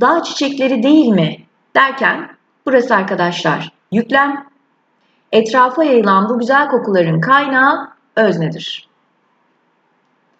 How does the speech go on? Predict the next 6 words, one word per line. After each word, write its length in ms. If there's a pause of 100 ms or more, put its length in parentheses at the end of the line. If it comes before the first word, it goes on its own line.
(800)
Yine 280
D 140
seçeneğine 580
baktığımızda 920 (340)
döner 440 (400)
yüklem. 500